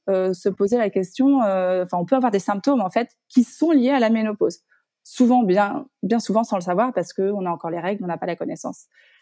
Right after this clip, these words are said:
Donc ça, c'est donc l'âge, les douze mois sans règles, euh, le fait que, on, alors qu'on a encore ces règles et, et qu'on est peut-être loin de la ménopause, on peut avoir des symptômes. Et,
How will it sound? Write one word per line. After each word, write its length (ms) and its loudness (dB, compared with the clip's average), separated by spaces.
Donc 160 -2
ça, 120 2
c'est 200 2
donc 220 2
l'âge, 380 6
les 120 6
douze 240 4
mois 420 4
sans 220 0
règles, 520 6
euh, 360 6
le 120 6
fait 180 4
que, 140 2
on, 380 4
alors 220 2
qu'on 120 4
a 60 4
encore 200 0
ces 160 2
règles 280 4
et, 320 4
et 80 -2
qu'on 180 -2
est 100 0
peut-être 280 -2
loin 100 4
de 60 2
la 60 2
ménopause, 520 4
on 100 -2
peut 120 2
avoir 200 2
des 100 0
symptômes. 420 2
Et, 320 4